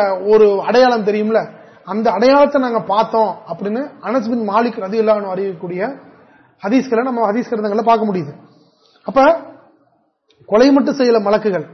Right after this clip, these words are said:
அல்லாஹ்வுடைய எதிரிகளை, சிறையும் பிடிச்சாங்க. சிறையும் பிடிச்சாங்க அப்படிங்கறத நம்ம வரலாற்றுல பார்க்க முடியுது.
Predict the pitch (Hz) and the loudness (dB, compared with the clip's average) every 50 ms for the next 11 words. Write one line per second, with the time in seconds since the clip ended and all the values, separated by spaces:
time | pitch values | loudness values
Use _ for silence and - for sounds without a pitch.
0 | _ _ _ _ _ - 190 190 214 226 220 214 208 202 196 202 202 202 185 165 | _ _ _ _ _ -10 -4 0 2 4 4 6 4 4 4 2 0 0 -2 -4
1 | 151 - - - _ _ _ _ _ _ - - 247 262 302 311 320 330 302 277 | -6 -10 -16 -20 _ _ _ _ _ _ -2 2 4 4 6 6 6 4 4 2
2 | 226 - - 220 180 160 135 - - - _ _ _ _ _ _ _ _ _ _ | 0 0 0 -2 -4 -4 -12 -16 -20 -20 _ _ _ _ _ _ _ _ _ _
3 | _ _ _ _ _ _ _ _ _ _ _ _ _ _ _ _ _ - - 226 | _ _ _ _ _ _ _ _ _ _ _ _ _ _ _ _ _ -8 0 2
4 | 233 262 294 302 339 330 285 285 262 202 247 240 240 247 240 220 196 214 190 190 | 4 6 6 4 4 2 0 -2 -2 -2 -2 -2 -2 -2 -2 -2 -2 -2 -4 -2
5 | 208 262 285 262 247 233 226 247 247 233 233 226 220 202 202 190 190 196 180 165 | -4 -4 -2 0 0 2 4 4 2 2 2 0 0 0 0 -2 -2 -6 -10 -8
6 | 165 156 - | -10 -10 -12